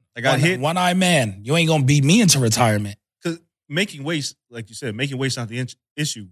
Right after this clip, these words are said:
Speaker 1: The engine's too big for the car now,
Speaker 2: Mm.
Speaker 1: right? Like, the engine's too big for that small frame, and now he gets out there, and the, and the body just can't keep up. And you got <laughs> Brandon Moreno, who is nothing but cardio and speed and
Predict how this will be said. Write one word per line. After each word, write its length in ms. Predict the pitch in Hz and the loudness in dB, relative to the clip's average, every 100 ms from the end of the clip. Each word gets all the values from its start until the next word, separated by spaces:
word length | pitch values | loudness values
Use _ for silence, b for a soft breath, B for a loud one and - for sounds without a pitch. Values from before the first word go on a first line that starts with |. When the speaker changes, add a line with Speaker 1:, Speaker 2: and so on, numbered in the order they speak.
| _ | _
Speaker 1:
The 100 | 135 151 | -10 -4
engine's 360 | 170 151 135 - | -2 -2 -6 -8
too 100 | 147 | -8
big 200 | 135 123 | -6 -6
for 80 | |
the 80 | 120 | -12
car 240 | 107 131 117 | -6 -4 -4
now, 240 | 101 - _ _ _ - | -6 -16 _ _ _ -20
Speaker 2:
Mm. 80 | 98 _ _ - | -20 _ _ -6
Speaker 1:
right? 280 | 127 143 - | -4 -4 -6
Like, 260 | 127 131 127 _ - | -4 -4 -4 _ -4
the 120 | 139 | -2
engine's 320 | 196 185 - | 0 -2 -2
too 100 | 196 | -4
big 240 | 147 175 135 | -2 -4 -2
for 80 | |
that 160 | 143 147 | -2 -2
small 280 | 151 160 151 | 0 0 0
frame, 520 | - 180 156 135 123 | 0 0 2 2 0
and 100 | 139 | -2
now 200 | 131 151 | 2 2
he 100 | 147 | 2
gets 260 | 143 151 143 | 2 0 2
out 200 | 170 160 | 0 0
there, 240 | 143 131 123 | 0 -2 -2
and 160 | 131 | -2
the, 120 | 120 113 | -4 -6
and 320 | 127 117 107 | -6 -6 -8
the 80 | 117 | -4
body 260 | 135 143 | 0 0
just 220 | 131 120 - | -2 -10 -10
can't 180 | 131 | -10
keep 220 | 107 123 104 | -10 -12 -8
up. 220 | 123 - _ _ _ _ _ _ | -8 -10 _ _ _ _ _ _
And 120 | 131 | -4
you 60 | 143 | 0
got 180 | 156 135 | 0 0
<laughs> 0 | |
Brandon 260 | 151 - 170 | -2 -2 -2
Moreno, 640 | 139 165 170 131 113 113 _ _ _ | -2 0 0 -2 -4 -8 _ _ _
who 100 | 160 | -4
is 160 | 147 127 | -4 -4
nothing 400 | 151 170 165 151 | 0 0 0 -2
but 160 | 135 | -2
cardio 500 | 123 165 147 123 107 | 0 0 0 0 -4
and 120 | 113 - | -6 -8
speed 460 | - 160 135 113 | -6 -2 0 -2
and 200 | 107 104 | -4 -10